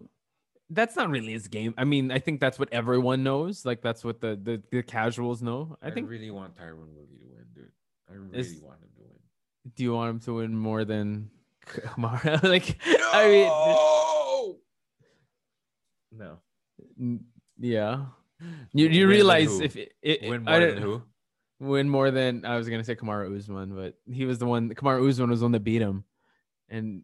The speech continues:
Speaker 2: Oh, yeah,
Speaker 1: that's,
Speaker 2: dude.
Speaker 1: that,
Speaker 2: I,
Speaker 1: that's
Speaker 2: I
Speaker 1: the
Speaker 2: love
Speaker 1: one.
Speaker 2: Kamaru. I love Kamaru.
Speaker 1: Yeah, you like him now. <laughs>
Speaker 2: I only, I like
Speaker 1: You
Speaker 2: the Kamaru Usman Woodley fight. That was a good
Speaker 1: 'Cause you didn't
Speaker 2: fight.
Speaker 1: like Woodley.
Speaker 2: Exactly. And I still don't like Woodley, but I want him to win this one.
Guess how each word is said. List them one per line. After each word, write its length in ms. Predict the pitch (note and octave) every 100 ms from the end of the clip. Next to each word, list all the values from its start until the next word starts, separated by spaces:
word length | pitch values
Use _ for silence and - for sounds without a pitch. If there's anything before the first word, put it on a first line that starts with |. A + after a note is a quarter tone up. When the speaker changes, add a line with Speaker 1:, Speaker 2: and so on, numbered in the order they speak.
| -
Speaker 2:
Oh, 180 | A#2+ A2+
yeah, 160 | F#2
Speaker 1:
that's, 200 | G2+ -
Speaker 2:
dude. 180 | - G#1 -
Speaker 1:
that, 180 | A#2 - _ _ A2
Speaker 2:
I, 60 |
Speaker 1:
that's 120 | B2 C3
Speaker 2:
I 20 |
Speaker 1:
the 60 | C#3
Speaker 2:
love 140 | A#2+
Speaker 1:
one. 20 |
Speaker 2:
Kamaru. 420 | G#2+ F#2 D#2+ D#2 D#2+
I 60 |
love 140 | E2 D#2 _
Kamaru. 260 | - - _ _ _ _ _ _ _
Speaker 1:
Yeah, 180 | C3 C#3
you 160 | C#3
like 200 | C#3 C#3+
him 120 | C3 A2
now. 320 | G2+ - - - -
<laughs> 200 | - -
Speaker 2:
I 100 | G#2+
only, 380 | A#2+ C3+ C3+ B2+
I 140 | B2+
like 180 | D3+ F3
Speaker 1:
You 60 | D3
Speaker 2:
the 60 |
Kamaru 480 | - D#3+ C3+ A#2 G#2+
Usman 400 | G2 F#2 F2 F2
Woodley 340 | F2 E2+ E2+ E2+
fight. 220 | E2+ F2+ -
That 80 | B2+
was 100 | D3+
a 40 |
good 80 | E3
Speaker 1:
'Cause 80 | F#3+
you 80 |
didn't 140 | G#3 G#3+
Speaker 2:
fight. 180 | G#3 E3
Speaker 1:
like 20 |
Woodley. 540 | F3+ G3+ E3 G#2 G2 _
Speaker 2:
Exactly. 680 | C#3+ C3+ C3+ C#3 - B2 G#2
And 100 | F#2+
I 40 | A#2
still 220 | - D#3+
don't 180 | C3+ A2+
like 180 | G2 F2
Woodley, 280 | F2+ E2+ E2+
but 140 | F2+
I 40 | F2+
want 220 | F#2 G#2
him 80 | G#2
to 60 |
win 220 | F2+ F2+ F2
this 180 | F2 -
one. 160 | C2+